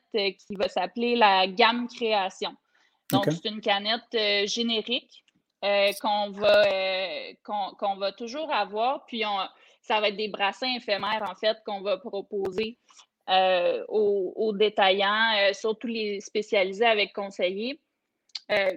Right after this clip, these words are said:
Speaker 1: puis, c'est pas sorti encore, fait que je dirais pas, euh, tout de suite, c'est, ça va être quoi la première bière. Euh, mais, euh, <clears throat> c'est ça, un peu pour prendre le pouls, tu sais, euh, des, des consommateurs, puis des, de nos clients.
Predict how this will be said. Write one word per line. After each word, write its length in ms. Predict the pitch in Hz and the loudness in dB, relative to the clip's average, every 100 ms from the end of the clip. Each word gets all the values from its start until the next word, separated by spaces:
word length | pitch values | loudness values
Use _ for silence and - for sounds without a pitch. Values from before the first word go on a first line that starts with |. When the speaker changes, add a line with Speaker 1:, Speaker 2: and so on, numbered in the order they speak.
| - | -4
Speaker 1:
puis, 140 | 247 | -6
c'est 200 | 226 226 | -4 2
pas 140 | 277 | 4
sorti 300 | 277 320 320 | 6 4 2
encore, 420 | 269 240 285 285 381 | 0 0 2 2 4
fait 140 | 247 | 0
que 60 | 214 | 0
je 140 | 202 | -8
dirais 360 | 185 226 240 196 | -6 -4 -2 -4
pas, 380 | 254 269 277 240 | 0 2 4 2
euh, 20 | 226 | -2
tout 100 | 247 | -6
de 60 | - | -10
suite, 240 | 247 277 | -8 -8
c'est, 200 | - 214 - 214 | -8 -10 -12 -8
ça 200 | 240 214 | -2 0
va 80 | |
être 100 | 196 | 0
quoi 100 | - | 0
la 160 | 254 226 | 2 2
première 380 | - 233 220 202 | 0 -6 -4 -4
bière. 300 | 208 240 349 _ _ _ _ _ _ | -4 -4 -8 _ _ _ _ _ _
Euh, 300 | 208 214 202 202 | 0 2 2 -2
mais, 400 | 208 214 208 202 | -6 -4 -2 -4
euh, 560 | 196 _ 302 294 247 | -6 _ 2 4 2
<clears throat> 20 | |
c'est 160 | 233 269 | 0 -2
ça, 140 | 277 277 240 | 2 0 0
un 160 | 233 | -6
peu 140 | 220 339 | -4 -4
pour 240 | 403 349 | -2 -2
prendre 360 | - 247 254 262 | -2 -2 0 0
le 120 | 220 202 | -2 -4
pouls, 260 | - 277 339 | -6 -6 -6
tu 80 | _ | _
sais, 380 | 254 254 247 208 | -6 0 2 2
euh, 40 | 196 _ _ | 0 _ _
des, 760 | 214 190 202 202 196 190 185 131 185 175 _ | -14 -6 -4 -4 -4 -6 -8 -10 -14 -16 _
des 220 | 190 208 | -4 -2
consommateurs, 1000 | - 214 208 214 196 196 202 208 214 214 | 2 0 4 4 4 4 6 6 6 2
puis 140 | 214 226 | 0 -4
des, 160 | 202 | -2
de 60 | 190 | -2
nos 140 | 214 202 | -6 -10
clients. 600 | - 202 190 220 233 | -12 -10 -2 0 0